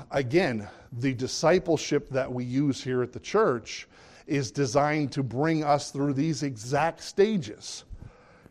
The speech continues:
Okay, when you look at how it is laid out, and, and men of God have worked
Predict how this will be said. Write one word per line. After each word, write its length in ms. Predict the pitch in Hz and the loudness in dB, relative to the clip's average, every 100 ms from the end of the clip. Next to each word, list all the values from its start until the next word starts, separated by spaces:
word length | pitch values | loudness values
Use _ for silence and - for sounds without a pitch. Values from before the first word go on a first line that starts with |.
| _ | _
Okay, 240 | - 123 143 | 0 2 2
when 240 | 110 120 | 2 2
you 160 | 127 143 | 6 10
look 280 | 151 160 151 | 8 8 2
at 180 | 139 | -2
how 300 | 123 131 131 | 0 4 6
it 80 | 131 | 6
is 160 | 127 135 | 2 2
laid 240 | 131 127 | 2 4
out, 240 | 127 143 131 | 6 6 6
and, 180 | 117 | 2
and 220 | 117 113 101 - - - | -4 -6 -8 -14 -20 -6
men 220 | 127 139 | -2 0
of 140 | 135 | 0
God 300 | 117 131 135 | 2 6 8
have 240 | 131 117 107 | 6 0 -2
worked 480 | 120 143 143 - | 6 6 6 -4